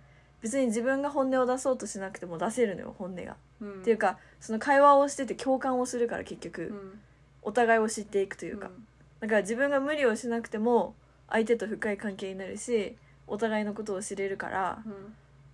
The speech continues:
Speaker 1: そのことは、その、いい関係になっているというか、
Speaker 2: はいはいはい。
Speaker 1: っていう人が何名かいる。
Speaker 2: うん。
Speaker 1: けど、それ以外って、自分からうちは本音を出さないし、
Speaker 2: うん。
Speaker 1: 向こうが本音を出してくれても、別にうちは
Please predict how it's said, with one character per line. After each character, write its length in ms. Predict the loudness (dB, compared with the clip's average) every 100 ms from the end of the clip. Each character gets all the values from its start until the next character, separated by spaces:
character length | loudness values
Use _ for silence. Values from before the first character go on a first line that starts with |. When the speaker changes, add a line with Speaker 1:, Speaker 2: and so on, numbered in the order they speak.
| -14
Speaker 1:
そ 160 | -4
の 100 | -2
こ 140 | -2 -2
と 120 | 2
は、 240 | 4 4
そ 140 | 0 -8
の、 220 | -8 -10 -8
い 140 | -6
い 40 | -4
関 220 | -6 -6
係 120 | -6
に 80 | -6
な 80 | -8
っ 40 |
て 120 | -10
い 40 | -12
る 100 | -12
と 80 |
い 60 | -16
う 40 |
か、 120 | -12 -10
Speaker 2:
は 60 |
い 40 | -10
は 60 |
い 20 |
は 60 | -14
い。 40 |
Speaker 1:
っ 20 | -6
て 100 | 2
い 120 | 2
う 40 |
人 140 | 4 0
が 100 | 0
何 240 | -2 -2
名 160 | -4 -4
か 140 | -6
い 60 | -6
る。 160 | -6 -8 -18 -20 -20 -20 -14
Speaker 2:
う 20 |
ん。 40 | -4
Speaker 1:
け 100 | 6
ど、 300 | 6 6 0
そ 140 | -6 2
れ 180 | 2 4
以 40 |
外 200 | 2 -2
っ 40 | -4
て、 400 | -4 -2 -2 -6 -20 -20 -20 -4
自 120 | 0
分 180 | 2 4
か 120 | 6
ら 140 | 8
う 80 | 6
ち 120 | 4
は 280 | 2 4 2
本 220 | 0 -2
音 120 | -2 -2
を 40 |
出 120 | -4
さ 100 | -6
な 100 | -8
い 80 | -10
し、 320 | -8 -8 -8
Speaker 2:
う 20 | -10
ん。 260 | -16 -10 -2 2
Speaker 1:
向 40 |
こ 160 | 4 6
う 20 |
が 100 | 6
本 180 | 4 2
音 160 | 2
を 60 | 2
出 100 | 0
し 60 | -2
て 100 | -8
く 100 | -8
れ 120 | -8
て 80 | -8
も、 260 | -6 -6
別 200 | -8 -6
に 120 | -6
う 80 | -4
ち 120 | -2
は 280 | 0 2 0